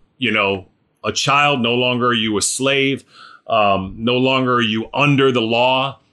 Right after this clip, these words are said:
The law has served its purpose in your life. It's convicted you that you're a sinner and that you need a Savior, and Christ is your only hope, right? And now you're a son or daughter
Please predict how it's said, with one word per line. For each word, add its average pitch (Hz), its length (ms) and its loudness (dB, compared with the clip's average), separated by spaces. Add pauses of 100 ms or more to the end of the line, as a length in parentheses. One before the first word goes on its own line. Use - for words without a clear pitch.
(100)
The 104 60 0
law 123 300 2
has 113 220 -4
served 131 340 0
its 95 120 -8
purpose - 500 -4
in 113 120 -8
your 101 120 -8
life. 117 300 -2
It's 101 140 -12
convicted 107 640 -6
you 131 180 0
that 110 140 -8
you're 98 160 -6
a 90 60 -6
sinner 135 400 -4
and 113 120 -6
that 95 120 -12
you 101 100 -8
need 104 160 -6
a 87 40 -6
Savior, 123 540 -2
and 95 120 -10
Christ 120 380 -6
is 104 120 -10
your 107 140 -6
only 95 260 -8
hope, 151 320 -2 (680)
right? 127 280 0 (500)
And 107 140 0
now 135 200 2
you're 120 220 2
a 104 60 -2
son 135 680 -2
or 101 160 -8
daughter 120 640 0